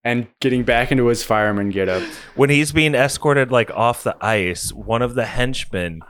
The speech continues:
Speaker 2: inexplicably, even though none of his teammates, his coach, his son, no one recognizes this man in full <laughs> goalie gear, this henchman, eagle eyes him and, like, zooms in and sees his face, right?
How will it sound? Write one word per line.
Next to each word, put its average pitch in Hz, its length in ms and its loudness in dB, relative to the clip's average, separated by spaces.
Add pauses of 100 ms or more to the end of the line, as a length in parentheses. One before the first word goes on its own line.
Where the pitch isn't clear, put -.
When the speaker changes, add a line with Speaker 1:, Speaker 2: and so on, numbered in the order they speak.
(360)
Speaker 2:
inexplicably, 135 1200 -2 (180)
even 151 240 -2
though 147 140 4
none 139 180 4
of 139 80 0
his 143 220 -2
teammates, 120 680 0
his 127 180 -4
coach, - 720 0
his 123 220 -6
son, 120 640 0 (340)
no 131 260 4
one 147 160 4
recognizes 104 840 -2
this 104 220 -8
man 107 240 0
in 110 100 -4
full 135 520 0 (100)
<laughs> - 120 -20
goalie 117 380 2
gear, 92 380 0
this 95 220 -6
henchman, 92 580 -6 (840)
eagle 120 380 2
eyes 82 380 -2
him 80 320 -12
and, 110 140 -4
like, 92 200 -8
zooms 110 580 -2
in 82 440 -2
and 117 120 -6
sees 131 500 -4
his 143 240 -4
face, - 760 -6
right? 180 320 2